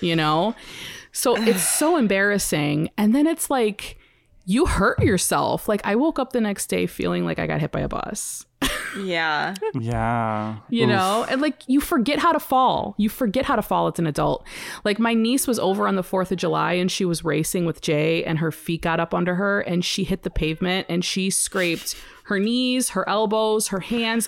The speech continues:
Speaker 1: all cut up. And she's
Speaker 2: Ugh.
Speaker 1: not, she, like, she cries for two seconds, and then she's like, "Yeah, it's really bad, Mom." And I'm like, "Oh my God, this girl is mangled." And she's like,
Speaker 2: <laughs>
Speaker 1: doesn't even care, you know?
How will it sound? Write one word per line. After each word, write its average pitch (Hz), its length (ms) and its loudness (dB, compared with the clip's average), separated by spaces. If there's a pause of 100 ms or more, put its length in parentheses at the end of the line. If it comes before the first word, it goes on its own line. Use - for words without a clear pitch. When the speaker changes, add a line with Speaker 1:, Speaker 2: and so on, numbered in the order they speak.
(140)
Speaker 1:
all 240 240 4
cut 262 300 2
up. 185 400 2 (480)
And 254 120 2
she's 320 220 4
Speaker 2:
Ugh. 277 60 4
Speaker 1:
not, 269 320 2
she, 269 100 -2
like, 233 100 2
she - 120 -2
cries 233 360 0
for 226 120 -2
two 214 180 -2
seconds, 190 420 -2
and 175 80 -2
then 175 80 0
she's 185 280 -2
like, 175 240 -2
"Yeah, 269 160 0
it's - 160 -6
really 285 160 0
bad, 233 320 2
Mom." 190 380 4
And 196 100 2
I'm 185 100 2
like, 190 260 -2
"Oh 196 80 0
my 185 160 0
God, 175 280 -2
this 185 160 -4
girl 220 220 -2
is 196 100 0
mangled." 170 840 0 (440)
And 698 160 6
she's - 280 4
like, 440 200 4 (580)
Speaker 2:
<laughs> - 480 -2
Speaker 1:
doesn't 294 360 4
even 311 220 2
care, 277 500 2
you 196 140 2
know? 196 420 2